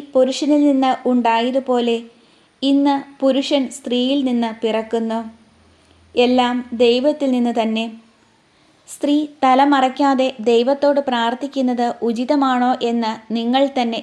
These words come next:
തീരുമാനിക്കുവിൻ. നീണ്ട മുടി പുരുഷന് അപമാനമാണെന്നും സ്ത്രീക്ക് അത് ഭൂഷണമാണെന്നും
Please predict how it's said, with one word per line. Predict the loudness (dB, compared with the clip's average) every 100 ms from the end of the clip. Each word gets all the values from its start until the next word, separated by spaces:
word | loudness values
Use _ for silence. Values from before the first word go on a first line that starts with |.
| -10
തീരുമാനിക്കുവിൻ. | -6 -2 -2 -2 -4 -6 -6 -8 -8 -12 _ _ _ _ _ _ _ _ _ -2
നീണ്ട | 2 4 4
മുടി | 2 2 0 -6 -14 -2
പുരുഷന് | 0 0 0 0 0 -4 -4
അപമാനമാണെന്നും | 0 2 2 2 0 0 0 -2 -2 -6 -10 _ _ _ _ -20
സ്ത്രീക്ക് | -2 0 2 0 -2 -2 -2
അത് | 0 2
ഭൂഷണമാണെന്നും | 0 -2 0 0 2 2 0 -2 -2 -4